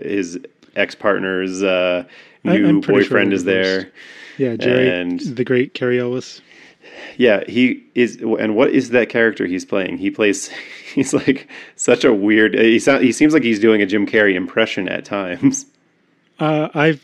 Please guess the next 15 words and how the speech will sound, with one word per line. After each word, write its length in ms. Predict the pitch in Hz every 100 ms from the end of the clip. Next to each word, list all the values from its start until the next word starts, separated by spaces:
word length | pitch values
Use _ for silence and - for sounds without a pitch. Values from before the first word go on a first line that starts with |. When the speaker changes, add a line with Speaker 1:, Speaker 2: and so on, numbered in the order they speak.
| - 294
Speaker 2:
I 160 | 151
feel 220 | - 170
like 200 | 165 147
he's 240 | - 139 117
just 200 | 120 -
doing 400 | 135 127 123 120
the, 220 | 117 117
uh, 280 | 113 107 107 92 _ _ 143
like, 160 | 147 -
it, 180 | 143 190
it's 200 | 139 170
like 180 | 151 135
a 60 |
classic, 560 | - - 127 - 123 127
like, 260 | 117 -